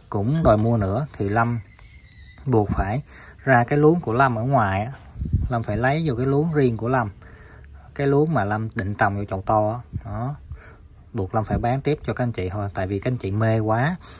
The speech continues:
Rất rất nhiều các anh chị nhận hàng được, các anh chị mê quá chừng luôn.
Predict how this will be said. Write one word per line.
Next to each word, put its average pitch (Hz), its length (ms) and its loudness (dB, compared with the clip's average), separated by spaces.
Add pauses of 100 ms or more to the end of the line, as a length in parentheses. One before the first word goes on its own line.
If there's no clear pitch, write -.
(280)
Rất 147 200 -2
rất - 280 -2
nhiều 107 200 2
các 135 120 -2
anh 127 80 0
chị 98 280 -2 (140)
nhận 101 200 -6
hàng 104 260 0
được, 98 140 0
các 143 100 -2
anh 131 60 -2
chị 101 140 -2
mê 113 220 2
quá 113 340 0
chừng 98 220 -4
luôn. 107 220 0